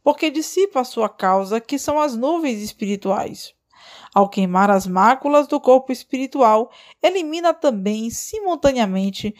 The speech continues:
todos os sofrimentos causados por doença, pobreza e conflitos. Dentre os infortúnios que atingem o ser humano, o principal é a doença,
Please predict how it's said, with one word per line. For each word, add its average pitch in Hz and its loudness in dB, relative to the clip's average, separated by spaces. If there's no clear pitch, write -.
todos 349 4
os 339 -2
sofrimentos 262 -4
causados 208 0
por 196 -4
doença, 226 -2
pobreza 262 6
e 269 0
conflitos. 202 -8
Dentre 240 6
os 226 0
infortúnios 240 0
que 208 0
atingem 254 0
o 226 -2
ser 214 4
humano, 190 0
o 359 4
principal 240 4
é 233 6
a 240 8
doença, 202 -2